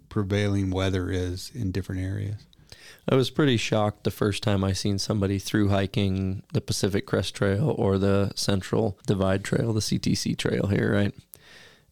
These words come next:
Speaker 2: Or, and the P C T. Those guys were hiking through in, with twenty-five pound backpacks, and they were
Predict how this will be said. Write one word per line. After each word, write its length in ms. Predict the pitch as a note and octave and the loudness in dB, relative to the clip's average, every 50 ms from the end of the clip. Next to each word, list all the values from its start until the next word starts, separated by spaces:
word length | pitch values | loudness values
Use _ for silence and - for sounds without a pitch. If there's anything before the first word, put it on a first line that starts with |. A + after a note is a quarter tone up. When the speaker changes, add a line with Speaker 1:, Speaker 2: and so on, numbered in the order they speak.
| _ _ - | _ _ -2
Speaker 2:
Or, 440 | G#2+ G2 G2 G2 F#2+ F#2+ F#2+ - - - _ _ _ - | 0 2 2 2 2 2 0 -2 -4 -8 _ _ _ -4
and 220 | - G2 G2 F#2+ | -2 0 0 0
the 60 | G2 G2 | 0 -2
P 200 | - - G#2 F#2+ | 0 0 -2 0
C 200 | - - - - | -2 -4 -6 -6
T. 340 | - - A#2 G#2+ G2 F#2+ - - - - _ _ _ _ _ _ _ _ _ _ - | -4 -4 -2 -2 -2 -4 -6 -10 -20 -20 _ _ _ _ _ _ _ _ _ _ -2
Those 160 | A#2 B2 C3+ | -2 0 2
guys 260 | - C3 A#2+ A#2 A2 G#2+ | 2 2 2 2 2 2
were 100 | G#2+ G2+ | 2 2
hiking 340 | G#2+ G#2+ G#2 - G#2 G2+ | 2 2 2 0 -2 -2
through 340 | - - - A#2 A2+ G#2+ G#2 | -2 0 0 2 2 2 2
in, 320 | G2 G2 F#2+ F#2+ F#2+ F#2+ G#2 | 2 2 2 2 0 0 0
with 260 | G2 G2 G2 - _ _ _ - | 0 -2 -2 -4 _ _ _ -10
twenty-five 540 | - - - G#2 G2 F#2+ - G2+ G2+ G2 - | -6 -2 -2 -2 -2 -2 0 0 -2 -2 -2
pound 240 | - G2 F#2+ F#2+ G2 | -2 -4 -2 -2 -2
backpacks, 640 | G2+ G#2 A2 - - - G2+ G#2 G#2 - - - - - - | -2 -2 -2 -2 -2 -2 -2 -2 -2 -4 -6 -10 -12 -6 -4
and 200 | G2+ G2 F#2+ F#2+ | -4 -2 -2 -2
they 140 | G#2 G#2 G#2 | 0 0 2
were 320 | G#2+ G#2 G#2 A2 A2 | 2 2 2 0 -2